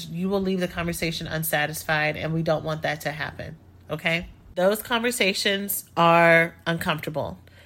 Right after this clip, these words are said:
They are uncomfortable, especially if you're someone who doesn't like conflict. Even if you do like conflict, if you are, or if you're comfortable <laughs> with conflict, I shouldn't say like conflict, even though I know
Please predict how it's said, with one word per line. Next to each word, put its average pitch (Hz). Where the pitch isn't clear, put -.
They 180
are 175
uncomfortable, 214
especially 185
if 185
you're 185
someone 175
who 175
doesn't 156
like 185
conflict. 226
Even 240
if 185
you 175
do 165
like 190
conflict, 196
if 175
you 202
are, 175
or 180
if 175
you're 180
comfortable 185
<laughs> 233
with 392
conflict, 196
I 190
shouldn't 185
say 165
like 156
conflict, 147
even 165
though 165
I 160
know 160